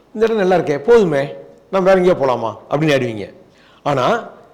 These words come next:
இவ்வளவு சிரமப்பட்டு தான் இந்த இடத்துக்கு வந்திருக்காங்கங்கிறத அந்த அஞ்சு பேர்த்த பார்த்து நம்ம புரிஞ்சுக்கிட்டோம் அப்படின்னோம்னா, நம்ம வந்த இடத்தோட அருமை நமக்கு தெரியும் இல்லையா? நம்மளை ஈஸியா கொண்டாந்து இங்க விட்டுருக்காங்க,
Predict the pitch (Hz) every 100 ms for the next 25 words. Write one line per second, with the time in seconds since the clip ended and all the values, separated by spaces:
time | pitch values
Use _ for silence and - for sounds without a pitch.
0 | _ - 165 160 220 214 - 214 254 254
1 | 240 180 220 247 240 202 185 190 175 170
2 | 208 208 196 196 208 196 175 156 147 131
3 | 160 190 202 208 - 147 165 170 147 123
4 | 208 240 185 170 180 135 123 113 98 117
5 | 175 - - _ _ _ - 160 156 151
6 | 220 214 190 175 170 196 170 139 160 160
7 | 139 131 120 - - _ _ _ - 131
8 | 180 196 165 202 - 226 202 185 190 160
9 | 143 - 160 127